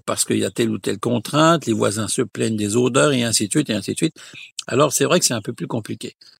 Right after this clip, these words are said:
Moi, je bénéficie de deux barbecues. J'ai la chance parce que je suis resté classique avec un barbecue à gaz, donc traditionnellement qui était à briquettes.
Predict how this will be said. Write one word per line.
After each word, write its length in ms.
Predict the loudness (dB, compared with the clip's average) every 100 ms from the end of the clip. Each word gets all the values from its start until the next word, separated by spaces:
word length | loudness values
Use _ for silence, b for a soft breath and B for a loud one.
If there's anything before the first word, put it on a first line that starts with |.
| _ -16 -4
Moi, 400 | 2 4 4 0 _ _
je 520 | -12 -6 2 4 4 0
bénéficie 840 | -4 -2 -2 -2 0 0 0 -4
de 160 | -2
deux 200 | 0 0
barbecues. 460 | 0 0 -2 -10 -16 _ _ -14
J'ai 160 | -2 0
la 120 | 0
chance 360 | -2 -6 -8 -10 -2
parce 220 | 2 2
que 280 | 4 2 2 B B B _ -16
je 380 | -10 0 2 4
suis 300 | 2 0 0
resté 340 | 0 -2 -4
classique 480 | -2 0 0 -2 -4
avec 260 | -2 -2
un 120 | -2 -2
barbecue 420 | 0 0 -2 -6 -4
à 120 | -4
gaz, 380 | 2 2 2 0
donc 180 | -4 -8 -2
traditionnellement 760 | 0 2 0 0 0 2 0
qui 120 | 0
était 160 | -4 -2
à 100 | 0
briquettes. 600 | 0 0 2 2 2 -12